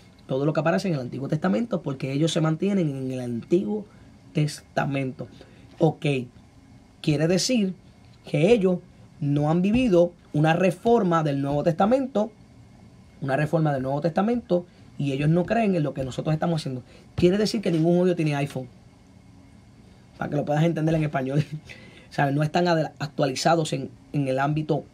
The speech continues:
bíblico. Ellos siguen creyendo en el Antiguo Testamento. Así que,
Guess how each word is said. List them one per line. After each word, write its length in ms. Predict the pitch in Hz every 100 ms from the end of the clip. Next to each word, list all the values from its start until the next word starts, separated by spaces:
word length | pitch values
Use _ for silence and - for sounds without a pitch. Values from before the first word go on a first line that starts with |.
| -
bíblico. 800 | 127 135 185 170 139 127 131 - - -
Ellos 300 | 131 147 -
siguen 320 | 165 175 170
creyendo 380 | 175 190 196 170
en 60 |
el 60 | 143
Antiguo 420 | 135 147 156 160
Testamento. 560 | 151 - 135 131 123 - - - - - -
Así 320 | 143 151 185 160
que, 260 | 160 120